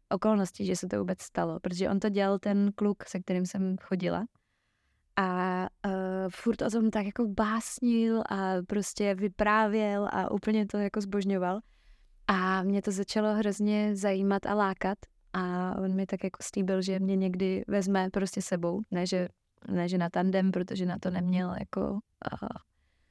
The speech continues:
povolení, ale nějaký jeho kamarád něco, že si prostě někde zalítám s někým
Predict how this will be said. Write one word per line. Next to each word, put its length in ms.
povolení, 640
ale 500
nějaký 360
jeho 200
kamarád 460
něco, 340
že 120
si 100
prostě 280
někde 260
zalítám 480
s 60
někým 460